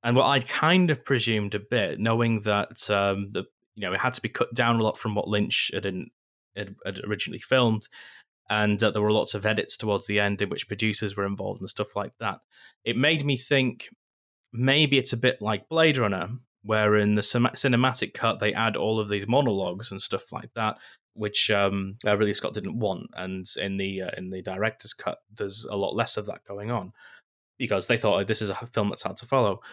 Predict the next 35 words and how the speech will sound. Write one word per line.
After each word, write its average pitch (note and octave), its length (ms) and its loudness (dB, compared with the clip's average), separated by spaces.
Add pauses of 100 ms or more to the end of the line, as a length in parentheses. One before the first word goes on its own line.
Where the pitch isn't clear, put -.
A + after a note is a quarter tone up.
(200)
But C3+ 140 6
when D3 140 6
I C#3 40 6
was C3 160 6
doing C3+ 180 6
a B2+ 60 6
little B2 200 6
bit A2+ 160 4
of G#2+ 80 0
reading G#2+ 220 2
into G2+ 180 -4
the G2 60 -6
production G2+ 440 -6
of F2+ 140 -12
it, E2+ 200 -10
um, F#2+ 240 -2
it G2 120 -2
seems A2+ 220 2
that A2 120 0
Lynch A2 240 0
was G#2+ 140 0
actually G#2+ 260 0
very G#2+ 280 2
heavily G#2 360 -2
involved G2+ 640 0
in G2+ 160 -4
the G2+ 60 -6
cutting G#2 360 -4
down. G#2+ 240 0
It F#2+ 100 -2
wasn't A2 300 -2
that - 180 -4
he G#2+ 160 -6
was, G2+ 360 -8
like, F#2 220 -6